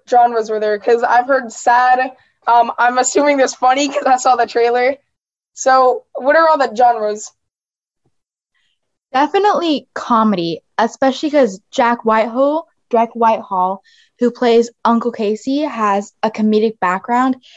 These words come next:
Speaker 2: He really added to the humor of this movie and really made his role shine.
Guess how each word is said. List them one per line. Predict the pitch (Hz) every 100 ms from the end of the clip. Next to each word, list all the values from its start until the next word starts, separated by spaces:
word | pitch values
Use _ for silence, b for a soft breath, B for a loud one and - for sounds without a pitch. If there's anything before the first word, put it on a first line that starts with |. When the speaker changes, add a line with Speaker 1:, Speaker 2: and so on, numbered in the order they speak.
| b -
Speaker 2:
He | 262
really | 240 269 302 - -
added | 202 208 196 180 175
to | 214
the | 202
humor | - - 226 226 240 262 277 - _ _ _ _
of | 220 202
this | 208 202 208
movie | 202 208 214 240 262 269 -
and | 202 208 208 233 _
really | 220 240 262 262
made | 220 208
his | 190
role | 180 196 180
shine. | - 196 180 170 170 170